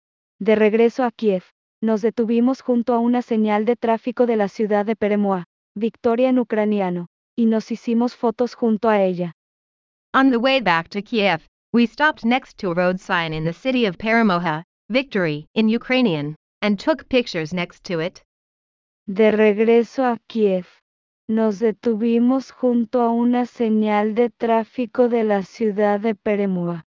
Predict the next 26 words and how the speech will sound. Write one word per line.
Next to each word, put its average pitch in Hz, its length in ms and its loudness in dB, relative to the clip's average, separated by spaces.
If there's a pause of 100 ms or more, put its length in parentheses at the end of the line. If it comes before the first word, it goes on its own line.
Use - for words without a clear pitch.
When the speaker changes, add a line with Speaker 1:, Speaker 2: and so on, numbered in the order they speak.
(300)
Speaker 1:
diagonal 220 800 2
inversa 226 680 0
Victoria, 220 840 0
diagonal 220 720 0
inversa 220 640 0
en 233 200 0
ucraniano, 202 1080 -2 (460)
y 226 140 0
nos 220 360 -2
hicimos 240 640 -2
fotos 220 600 -4
junto 226 500 0
a 214 220 2
ella. 175 500 -2 (1200)
Como 226 240 4
ninguno 233 500 2
de 269 80 0
los 220 180 -2
dos 240 220 0
pensaba 226 500 0
que 240 160 -2
la 214 140 0
guerra 220 320 0
fuera 226 280 0
a 220 40 2
empezar, 202 540 -2